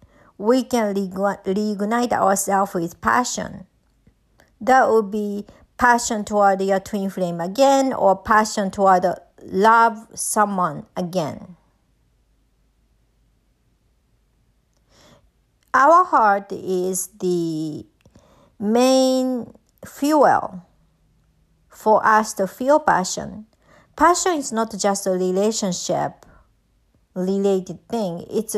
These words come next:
related with everything, you know, passion in life, passion in career.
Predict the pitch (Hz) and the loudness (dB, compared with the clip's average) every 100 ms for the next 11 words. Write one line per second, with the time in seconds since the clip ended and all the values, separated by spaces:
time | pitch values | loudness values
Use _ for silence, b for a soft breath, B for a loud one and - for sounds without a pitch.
0 | - - 220 220 240 226 208 - 180 185 | -8 -8 -4 0 0 0 -8 -6 -4 -2
1 | 202 277 311 240 - 135 - - _ - | 0 0 0 -2 -6 -12 -16 -20 _ -8
2 | 185 165 160 170 - - _ _ _ _ | -6 -4 -6 -6 -12 -18 _ _ _ _
3 | _ _ _ _ _ _ - 220 214 - | _ _ _ _ _ _ 0 0 0 -4
4 | 175 170 185 220 220 226 - - 202 202 | -8 -8 0 2 2 0 -6 -2 -2 -2
5 | - 170 170 170 196 254 254 240 240 | -8 -8 -8 -6 -2 0 2 4 4